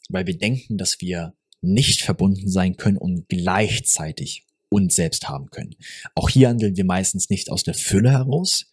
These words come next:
sondern meist aus der Angst, nicht frei zu sein.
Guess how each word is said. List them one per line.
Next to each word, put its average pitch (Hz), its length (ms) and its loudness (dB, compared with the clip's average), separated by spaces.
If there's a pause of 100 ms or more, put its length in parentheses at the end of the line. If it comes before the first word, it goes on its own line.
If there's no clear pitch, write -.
(260)
sondern 90 320 0
meist 90 480 -2
aus - 200 -4
der - 180 -10
Angst, 95 540 -4
nicht - 460 -2 (160)
frei - 440 -4
zu - 180 -2
sein. - 440 -10